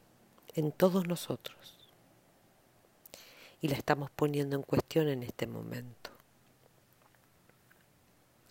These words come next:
Cuestionamos la resistencia que surge automáticamente cuando algo doloroso ocurre.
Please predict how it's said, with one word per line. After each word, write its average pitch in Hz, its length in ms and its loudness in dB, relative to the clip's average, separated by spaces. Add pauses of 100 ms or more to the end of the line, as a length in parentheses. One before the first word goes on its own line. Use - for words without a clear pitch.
(720)
Cuestionamos 147 540 2
la 143 80 2
resistencia 165 720 -2
que - 100 0
surge - 380 -2
automáticamente 160 920 0
cuando 143 280 2
algo 143 200 6
doloroso 135 500 0
ocurre. - 580 -4